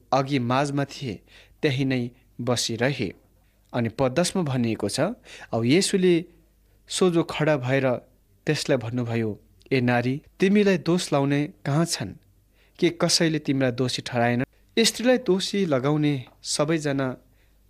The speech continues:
क्रमैसँग निस्केर गए। सबैजनालाई म त्यस स्त्रीलाई ढुङ्गाले हान्ने योग्यको छैन भन्ने थाहा थियो। यस घटनाबाट हामी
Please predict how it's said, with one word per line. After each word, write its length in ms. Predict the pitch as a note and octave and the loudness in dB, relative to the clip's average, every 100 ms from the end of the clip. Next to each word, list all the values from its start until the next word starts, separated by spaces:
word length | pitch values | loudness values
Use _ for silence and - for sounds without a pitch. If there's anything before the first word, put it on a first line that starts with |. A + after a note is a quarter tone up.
| _ _ _ _ _ _ _ | _ _ _ _ _ _ _
क्रमैसँग 580 | D#3 D#3+ F#3+ - C#3 B2+ | 0 2 0 0 -2 0
निस्केर 600 | B2 B2 - - A#2+ A#2 | -2 -2 -4 -4 -2 -2
गए। 380 | A2+ A#2+ G2+ - _ _ _ _ _ _ _ _ _ _ _ - - _ - | -2 -2 -2 -6 _ _ _ _ _ _ _ _ _ _ _ -20 -20 _ -4
सबैजनालाई 960 | - A3 C#4 E3+ C#3+ D3 D3 C3+ C#3+ - _ - | 2 2 2 2 2 2 2 2 -2 -10 _ -4
म 120 | C#3+ | -2
त्यस 420 | F3 - A#3+ A#3+ - | 0 0 0 0 -4
स्त्रीलाई 540 | D#3+ - F#3+ E3 D#3 E3+ - _ _ | -6 -4 0 2 2 -2 -12 _ _
ढुङ्गाले 460 | B2+ C#3 E3+ G#3 G#3+ | -4 0 2 2 0
हान्ने 420 | F3 C#3+ D3 D3 | 0 0 2 4
योग्यको 480 | C#3 C#3 C3 C#3 C#3+ | 2 0 0 -2 -4
छैन 380 | - E3+ F#3+ F#3 | -2 0 0 -2
भन्ने 400 | B2 A#2+ B2 A#2 - - _ | -2 0 0 -2 -8 -20 _
थाहा 180 | - A2+ | -4 -4
थियो। 360 | G#2 - A#2+ - _ _ _ _ _ _ - - - | -4 -8 -8 -8 _ _ _ _ _ _ -20 -18 -4
यस 240 | F3 C4 C3+ | 0 0 -2
घटनाबाट 600 | B2+ C#3 E3 C#3+ C3+ C#3 | -4 -2 0 0 0 -2
हामी 560 | A2+ A#2+ B2+ B2+ B2 | -2 0 0 0 -2